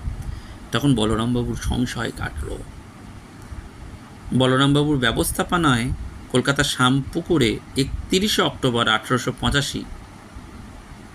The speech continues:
ঠাকুরের সাথে হরিবল্লভ বের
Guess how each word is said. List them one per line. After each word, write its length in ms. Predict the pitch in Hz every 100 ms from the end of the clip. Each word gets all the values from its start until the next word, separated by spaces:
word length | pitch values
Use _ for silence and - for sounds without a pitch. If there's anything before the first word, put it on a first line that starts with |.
| - - - -
ঠাকুরের 320 | - 131 143 139
সাথে 280 | - 127
হরিবল্লভ 680 | 113 117 151 156 147 127 107 95 - - - - - - - - - - - - - - - - - - - - - - -
বের 200 | 117 104